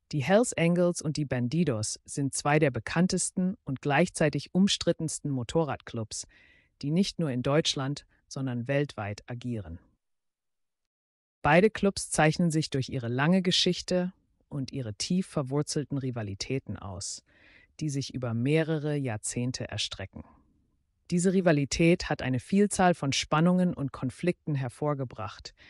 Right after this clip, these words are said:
die mittlerweile in der Gesellschaft und in den Medien breite Beachtung erfahren.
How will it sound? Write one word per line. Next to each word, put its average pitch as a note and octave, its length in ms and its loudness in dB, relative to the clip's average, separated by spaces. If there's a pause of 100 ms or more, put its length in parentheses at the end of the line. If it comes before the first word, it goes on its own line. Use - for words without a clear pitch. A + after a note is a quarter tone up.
(220)
die D3 60 0
mittlerweile D3 720 4
in C#3 120 0
der B2 100 -2
Gesellschaft C3+ 800 2
und C#3 160 -6
in C3 140 -2
den A#2+ 180 -2
Medien D3+ 460 2
breite C3+ 360 -2
Beachtung B2 520 -4
erfahren. F#2+ 560 -12